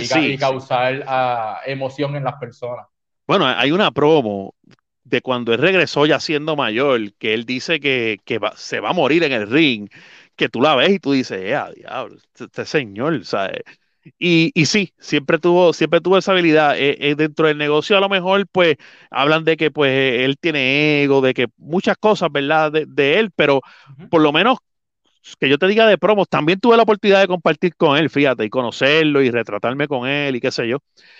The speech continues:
Speaker 2: Este, pero en cuestiones de saber de lucha libre y en cuestiones de promo, creo que el tipo es un duro. Así como tú dices, así hablando jibarito, este, a-, arrastrando la R, pero el tipo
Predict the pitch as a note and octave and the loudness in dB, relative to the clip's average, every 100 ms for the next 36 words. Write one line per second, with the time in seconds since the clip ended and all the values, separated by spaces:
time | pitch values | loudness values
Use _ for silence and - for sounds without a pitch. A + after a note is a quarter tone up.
0 | - - - B2 - - B2+ A#2+ A#2 A2+ | -20 -12 -4 -4 -4 -2 0 2 2 0
1 | G#2 _ _ _ _ F3 E3 D3+ D3 C#3+ | -2 _ _ _ _ 2 4 6 6 4
2 | C3+ D3 C#3 C#3+ - D3+ F#3+ F#3+ G#3 F3+ | 2 -4 -2 -2 0 0 2 2 0 0
3 | - C3 C#3+ F3 G3 G3+ - E3 F3 F3 | 0 2 2 2 2 0 -2 -2 0 2
4 | D#3+ C3+ A#2+ - C3 D#3 E3+ - E3 E3+ | 2 0 -4 -6 -8 -2 -2 2 4 4
5 | C3 A#2 - _ _ B2+ B2 D3+ C3+ - | 2 -2 -6 _ _ 2 2 2 -4 -6
6 | A2 D3+ C3 B2+ A#2 A2+ A#2+ G#2 G2+ - | -6 0 2 2 0 -2 -4 -10 -10 -14
7 | _ _ _ _ _ _ _ - D#3+ G#3+ | _ _ _ _ _ _ _ -6 -2 2
8 | A#3 A#3 A3 G#3+ F3 B2 A2+ F3 F#3+ F#3 | 4 4 4 4 4 0 0 2 4 4
9 | F#3 G3 G3+ F#3+ E3+ E3+ D3 F#3+ G3+ F#3+ | 2 2 2 4 4 2 2 2 2 0
10 | F3+ F3 E3+ E3+ - - - - C3+ - | 2 4 4 2 0 -20 -12 -2 -2 -2
11 | - C#3 C3+ C3 B2+ A#2+ - A#2 - C3 | -2 0 2 0 0 -4 -6 -6 -2 -2
12 | C3 A#2 D#3+ E3 F3+ F3 D3 F#3+ F#3+ F3 | -2 -4 -4 -2 2 2 4 4 4 4
13 | E3 E3+ D3+ C3+ B2 - D#3 E3 D3+ | 4 2 4 2 2 -2 0 2 2